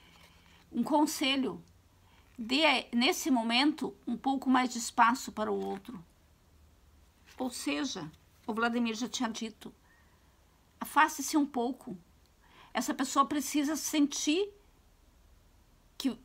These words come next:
que ele ou ela não são só a única pedra preciosa do seu caminho.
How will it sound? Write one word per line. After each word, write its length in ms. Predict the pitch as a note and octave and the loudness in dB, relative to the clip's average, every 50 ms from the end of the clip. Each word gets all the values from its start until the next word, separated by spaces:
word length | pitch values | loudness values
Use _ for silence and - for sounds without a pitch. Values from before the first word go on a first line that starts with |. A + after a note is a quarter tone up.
| - - - | -20 -18 -6
que 160 | - - C#4+ | -2 0 2
ele 340 | C4 B3+ C4 C4 C4 A#3 G#3 | 2 2 2 0 0 2 4
ou 160 | G#3+ G#3+ G#3+ | 4 6 6
ela 400 | A3 A3 A3 A3 G3+ G3 G3+ - - - _ _ _ _ - _ _ - - _ - - | 6 6 4 2 0 -2 -6 -10 -20 -20 _ _ _ _ -20 _ _ -20 -20 _ -8 -4
não 160 | G#3+ A3+ B3 | 0 0 0
são 260 | C4+ - C#4+ A#3+ B3 | 0 2 0 0 0
só 580 | C4 - - - - - C4 B3 B3 A#3+ - - - _ - - - - _ _ - - - | 0 0 -2 -2 4 8 10 10 10 8 4 -4 -20 _ -20 -20 -20 -20 _ _ -20 -6 2
a 140 | - G#3 G#3 | 4 6 6
única 580 | G#3+ A3+ A3+ A3+ G#3+ G3+ G#3 - F#3+ E3+ E3+ E3 _ - - - - - _ _ _ _ _ - - - - - _ _ _ - - - - _ - | 6 4 -2 -4 -6 -6 -6 -6 -6 -6 -6 -10 _ -20 -20 -20 -20 -20 _ _ _ _ _ -20 -20 -20 -20 -20 _ _ _ -20 -20 -20 -20 _ -2
pedra 280 | - A3 G3+ G3+ G3+ G3+ | 0 0 2 0 -2 -4
preciosa 640 | - G#3 G#3 G3+ - - A3+ G3 F#3 G3 - G3 | -2 -4 -4 -4 -2 0 4 4 4 4 2 -6
do 100 | F3 F3 | -8 -8
seu 260 | F3+ - - - F#3 E3 | -8 -8 -6 -6 -8 -8
caminho. 520 | - - F#3 F3+ F3 D#3 D3+ D#3+ E3 D#3+ | -8 -8 -8 -6 -6 -6 -6 -8 -10 -12